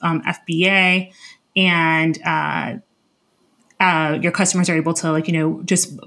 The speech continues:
purchase through your D two C, but you still,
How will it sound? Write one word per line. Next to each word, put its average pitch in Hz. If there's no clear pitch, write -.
purchase 160
through 170
your 151
D 160
two 160
C, 170
but 160
you 156
still, 156